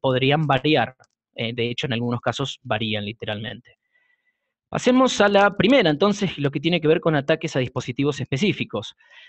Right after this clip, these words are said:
Básicamente, como decía yo, si estamos asumiendo que las direcciones se están configurando, eh, mediante autoconfiguración o slack, entonces lo que estos sistemas hacen de manera tradicional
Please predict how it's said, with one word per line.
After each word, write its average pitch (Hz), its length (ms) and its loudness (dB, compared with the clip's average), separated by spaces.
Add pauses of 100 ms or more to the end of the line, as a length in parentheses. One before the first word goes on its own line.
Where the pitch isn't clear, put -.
(160)
Básicamente, 214 680 2 (120)
como 160 180 -4
decía 170 180 2
yo, 208 180 4
si - 160 -6
estamos 170 300 -2
asumiendo 175 560 -2
que 147 200 0
las 123 240 -4
direcciones 131 380 -4
se 135 60 -6
están 135 200 -6
configurando, 143 1040 -2
eh, 120 140 -8
mediante 117 580 -6
autoconfiguración 120 1000 -2
o 143 80 0
slack, - 260 -2 (460)
entonces - 400 -4
lo 131 140 -2
que - 120 -10
estos - 160 -2
sistemas 185 540 -2
hacen 190 420 -2
de 143 140 -2
manera 127 360 -2
tradicional 208 680 -2